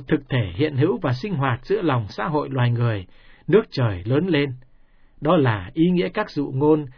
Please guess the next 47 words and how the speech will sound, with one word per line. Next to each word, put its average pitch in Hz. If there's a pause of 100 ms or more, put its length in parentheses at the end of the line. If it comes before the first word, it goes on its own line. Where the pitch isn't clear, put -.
(140)
liên 175
quan 170
tới 196
sức 220
lớn 196
mạnh 139
của 107
nước 175
trời, 107 (380)
chẳng 135
hạn 139
như 190
trong 185
dụ 143
ngôn 185
hạt 135
cải. 98 (920)
Nước 226
trời 131
cũng 190
giống 196
như 214
chuyện 143
hạt 127
cải 95
người 123
nọ 120
gieo 175
trong 180
ruộng 139
mình, 113 (460)
tuy 196
nó 220
là 175
loại 127
nhỏ 104
nhất 202 (100)
trong 175
tất 226
cả 104
các 190
hạt 117
giống, 143 (440)
nhưng 165
khi 156
lớn 151
lên 147